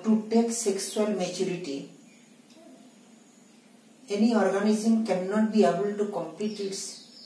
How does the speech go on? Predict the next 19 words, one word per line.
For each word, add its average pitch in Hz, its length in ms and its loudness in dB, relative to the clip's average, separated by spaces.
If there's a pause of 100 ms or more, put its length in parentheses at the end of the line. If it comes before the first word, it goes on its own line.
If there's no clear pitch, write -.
(1400)
whole 196 160 0
process - 580 -2
in 175 100 -6
the 190 100 -4
single 196 460 -2
host. 131 320 -8 (1900)
So, 196 340 -4 (600)
so 196 280 0
to 202 180 -6
take 247 260 2
the 226 140 6
sexual 233 880 -2 (520)
maturity, 180 760 -6
to 175 120 -8
get 180 400 -8 (380)
sexual - 440 -8 (120)
maturity, 160 600 -8 (1080)
it 226 200 2
needs 220 540 4